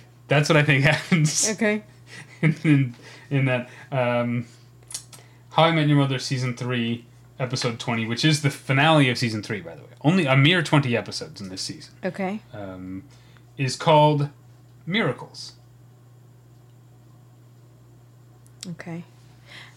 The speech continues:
Speaker 2: Um, and it's the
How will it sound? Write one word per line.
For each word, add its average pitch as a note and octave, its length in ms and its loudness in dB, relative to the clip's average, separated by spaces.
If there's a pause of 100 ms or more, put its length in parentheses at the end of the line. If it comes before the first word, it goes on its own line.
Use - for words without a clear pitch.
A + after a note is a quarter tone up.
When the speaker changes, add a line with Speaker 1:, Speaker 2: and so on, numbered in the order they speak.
(160)
Speaker 2:
Um, F#3 640 -4 (1500)
and F#3 120 -8
it's F3+ 240 -12
the F3 300 -8